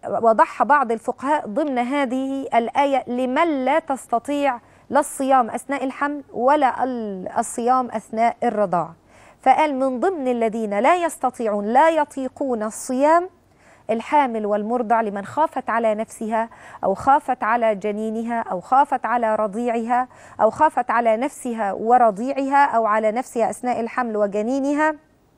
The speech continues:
ففي الحالة دي بتفطر، وبعد كده بتطعم عن هذه، آه، الأيام ل-،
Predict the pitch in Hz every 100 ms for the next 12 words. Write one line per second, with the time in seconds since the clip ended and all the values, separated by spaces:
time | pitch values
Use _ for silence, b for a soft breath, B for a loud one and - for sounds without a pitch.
0 | _ _ _ _ b b b - 208 220
1 | - 247 214 196 - 269 311 - 339 339
2 | _ b b b 226 233 262 208 220 226
3 | 220 208 - 294 - 220 254 285 262 b
4 | b - 185 262 254 190 185 240 247 226
5 | 208 240 247 B B - - 196 190 180
6 | - 247 233 - 202 214 254 285 285 269
7 | - 220 247 254 247